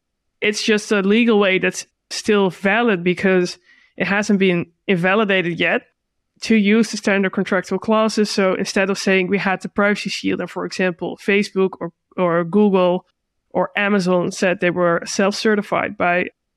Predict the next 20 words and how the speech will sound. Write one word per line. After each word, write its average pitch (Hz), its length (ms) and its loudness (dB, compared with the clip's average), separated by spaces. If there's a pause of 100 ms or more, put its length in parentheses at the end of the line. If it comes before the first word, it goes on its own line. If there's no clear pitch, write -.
Privacy 226 300 0
Shield, 202 340 0 (760)
we 190 120 2
now 170 240 2
just 185 200 -4
have 180 260 0 (140)
a 196 40 -2
standard 185 300 0
contractual 185 400 -4
clauses 185 480 -2
as 185 100 -8
part 185 380 -2
of 170 100 -2
the 180 140 -2
agreement 170 560 0
while, 160 260 -2
for 170 180 -8
example, 170 400 -12
we 180 120 -4
use, 170 400 -6